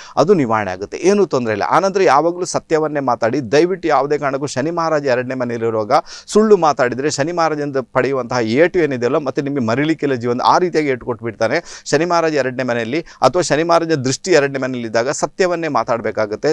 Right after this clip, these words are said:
ಸುಳ್ಳು ಸುಳ್ಳೇ ಮಾತಾಡಿದಾಗ ಮೇ ಬಿ ಸಮಸ್ಯೆ ಕ್ರಿಯೇಟ್ ಆಗುತ್ತೆ. ಅರ್ಥ ಆಯ್ತು ಅಂತ ಇಟ್ಕೊಳ್ತೀನಪ್ಪ. ಇಷ್ಟೇ ಪರಿಹಾರಗಳನ್ನು ಮಾಡಿದಾಗ ಏನಾಗುತ್ತೆ, ಕಾರ್ಯಕ್ಷೇತ್ರದಲ್ಲಿ ಇದ್ದಂಥ ಸಮಸ್ಯೆ ನಿವಾರಣೆ ಆಗುವುದೇ ಅಲ್ಲದೆ ದುಡ್ಡಿನ ವಿಚಾರದಲ್ಲಿ ಹಂಡ್ರೆಡ್ ಪರ್ಸೆಂಟ್ ಆತ ಒಳ್ಳೆ ರಿಸಲ್ಟನ್ನು ಹಂಡ್ರೆಡ್ ಪರ್ಸೆಂಟ್ ಕ್ರಿಯೇಟ್ ಮಾಡ್ತಾನೆ, ಯಾವುದೇ ಡೌಟ್ ಇಲ್ಲ ಅಂತ ಹೇಳ್ತೇನೆ. ಇದು ಒಳ್ಳೆ ರಿಸಲ್ಟನ್ನು ನಿಮ್ಮ ಪಾಲಿಗೆ ಹಂಡ್ರೆಡ್ ಪರ್ಸೆಂಟ್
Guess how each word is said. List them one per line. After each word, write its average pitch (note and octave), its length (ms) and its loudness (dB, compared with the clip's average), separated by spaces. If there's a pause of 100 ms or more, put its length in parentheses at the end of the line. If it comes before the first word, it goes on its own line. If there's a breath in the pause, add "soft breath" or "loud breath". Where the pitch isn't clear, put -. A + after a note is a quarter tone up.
(100)
ಸುಳ್ಳು D#3+ 220 0
ಸುಳ್ಳೇ D#3 240 2
ಮಾತಾಡಿದಾಗ A2+ 460 -4
ಮೇ C#3 200 -2
ಬಿ D#3 100 -4
ಸಮಸ್ಯೆ A2+ 360 -6
ಕ್ರಿಯೇಟ್ G2+ 280 -6
ಆಗುತ್ತೆ. G2 580 -6
ಅರ್ಥ F#3 180 2
ಆಯ್ತು F3 180 2
ಅಂತ C#3 100 -4
ಇಟ್ಕೊಳ್ತೀನಪ್ಪ. G#2 460 -2
ಇಷ್ಟೇ F3+ 320 2
ಪರಿಹಾರಗಳನ್ನು D#3+ 480 0
ಮಾಡಿದಾಗ A#2+ 440 -2
ಏನಾಗುತ್ತೆ, G#2+ 680 -4
ಕಾರ್ಯಕ್ಷೇತ್ರದಲ್ಲಿ D#3 600 2
ಇದ್ದಂಥ C3 260 0
ಸಮಸ್ಯೆ A2+ 400 -4
ನಿವಾರಣೆ G#2+ 300 2
ಆಗುವುದೇ C#3 400 2
ಅಲ್ಲದೆ D3+ 320 0
ದುಡ್ಡಿನ E3 300 2
ವಿಚಾರದಲ್ಲಿ C3 520 0
ಹಂಡ್ರೆಡ್ B2 360 -2
ಪರ್ಸೆಂಟ್ C3+ 300 -4
ಆತ A#2+ 120 0
ಒಳ್ಳೆ A2+ 260 -2
ರಿಸಲ್ಟನ್ನು G2+ 380 -4
ಹಂಡ್ರೆಡ್ G#2+ 280 -4
ಪರ್ಸೆಂಟ್ G#2+ 260 -8
ಕ್ರಿಯೇಟ್ C3+ 340 -2
ಮಾಡ್ತಾನೆ, C#3+ 320 -4
ಯಾವುದೇ B2+ 460 4
ಡೌಟ್ D#3+ 280 2
ಇಲ್ಲ C#3+ 140 -2
ಅಂತ C3 140 -2
ಹೇಳ್ತೇನೆ. C3 540 -6
ಇದು G#3 160 4
ಒಳ್ಳೆ F#3 200 8
ರಿಸಲ್ಟನ್ನು C#3 400 -2
ನಿಮ್ಮ A#2+ 200 -6
ಪಾಲಿಗೆ A#2 240 -6
ಹಂಡ್ರೆಡ್ G#2+ 320 -8
ಪರ್ಸೆಂಟ್ D#3 340 -6